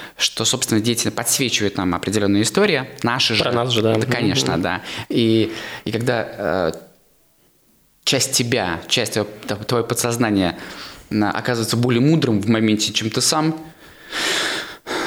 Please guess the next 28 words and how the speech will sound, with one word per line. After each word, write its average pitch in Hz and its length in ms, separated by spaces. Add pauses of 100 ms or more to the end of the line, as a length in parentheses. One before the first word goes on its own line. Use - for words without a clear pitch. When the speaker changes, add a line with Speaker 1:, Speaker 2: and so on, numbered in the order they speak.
(800)
Speaker 1:
хочется 147 320
Макаренко 127 460
спрятать 165 380
куда-нибудь 117 420
в - 40
чулан, 156 380
как 151 260
бы, 117 80
да, 120 220
по-, 101 100
побыть 131 340
просто 135 360
его 120 220
другом, 143 420 (240)
а, 110 240 (100)
и 190 40
проживать 127 420
свою 104 240
жизнь 120 400
кайфово 117 560
вместе 110 380
с - 120
ним. 90 240 (480)
Скажи, 165 300
пожалуйста, 117 600 (100)
а, 101 540 (1900)
дети, 135 600
смыслы, 123 840